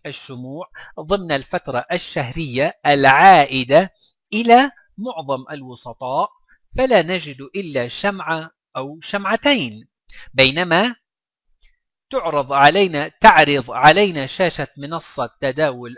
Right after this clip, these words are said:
المملوكة لشركة اف اكس برو مجموعة كبيرة ورائعة من الشموع التي تعكس الحاضر، كما أنها تعود بنا إلى الماضي المتجدد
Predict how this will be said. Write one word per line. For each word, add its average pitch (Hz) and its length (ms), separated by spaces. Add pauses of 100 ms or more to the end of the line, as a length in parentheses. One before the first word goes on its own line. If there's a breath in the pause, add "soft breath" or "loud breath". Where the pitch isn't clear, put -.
المملوكة 190 720
لشركة 131 600 (480)
اف 226 220
اكس - 200
برو 143 500 (360)
مجموعة 175 720
كبيرة 147 580
ورائعة 139 920
من 170 240
الشموع 180 500
التي 165 340
تعكس - 480
الحاضر، 131 800 (420 soft breath)
كما 123 260
أنها 170 640
تعود 175 520 (160)
بنا 165 360 (340 soft breath)
إلى 190 180
الماضي 160 680
المتجدد 156 1000